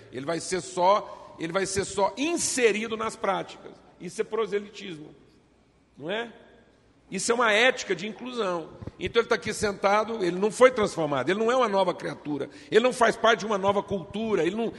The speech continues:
ele não entende a vida numa outra perspectiva. Ele só mudou de endereço.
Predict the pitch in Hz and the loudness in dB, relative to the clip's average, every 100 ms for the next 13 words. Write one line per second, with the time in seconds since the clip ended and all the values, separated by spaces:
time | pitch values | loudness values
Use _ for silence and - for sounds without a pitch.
0 | - 202 233 240 160 262 285 214 185 147 | -4 0 2 0 -2 -2 0 -2 -4 -6
1 | 220 196 185 185 180 170 165 147 - 135 | -4 -2 -2 -2 -2 -4 -4 -6 -6 -8
2 | 95 87 - - 110 - 151 160 160 151 | -8 -12 -18 -14 -12 -6 -6 -4 -6 -6
3 | 175 196 165 120 - | -8 -6 -6 -10 -16